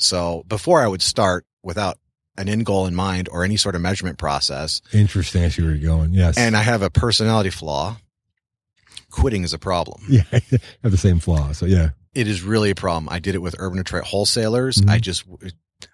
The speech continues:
Speaker 1: I used to think that there was no problem I couldn't
Speaker 2: Mm-hmm.
Speaker 1: solve if I can work hard enough. And it's just not true.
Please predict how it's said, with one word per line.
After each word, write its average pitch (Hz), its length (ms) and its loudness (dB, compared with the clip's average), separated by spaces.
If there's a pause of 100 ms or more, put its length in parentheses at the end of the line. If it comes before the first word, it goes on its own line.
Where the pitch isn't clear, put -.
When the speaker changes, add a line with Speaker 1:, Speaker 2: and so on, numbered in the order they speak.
(120)
Speaker 1:
I 98 140 0
used 127 280 0
to 127 80 0
think 98 420 0
that 87 360 -6 (800)
there 95 240 -4
was 90 180 -6
no 110 300 2
problem 82 800 0 (240)
I 80 120 -6
couldn't 113 360 -2
Speaker 2:
Mm-hmm. 98 80 4 (140)
Speaker 1:
solve 73 520 -2
if 78 180 -12
I 78 80 -6
can 76 200 -8
work 80 260 -2
hard 78 260 -2
enough. 67 580 -10
And 71 380 -10
it's 71 160 -6
just 78 160 -6
not 76 160 -4
true. - 300 -12